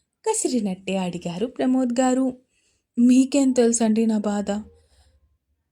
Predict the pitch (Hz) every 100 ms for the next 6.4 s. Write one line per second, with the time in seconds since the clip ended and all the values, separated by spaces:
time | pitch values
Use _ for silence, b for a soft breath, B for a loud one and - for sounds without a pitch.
0 | _ 214 208 220 285 262 - _ - 233
1 | 240 233 240 226 262 277 233 247 269 254
2 | 254 240 247 240 240 233 220 226 220 220
3 | - b b b b - 208 220 240 240
4 | 233 247 247 _ 226 240 233 208 233 240
5 | 240 233 233 220 220 220 240 233 226 214
6 | 220 220 214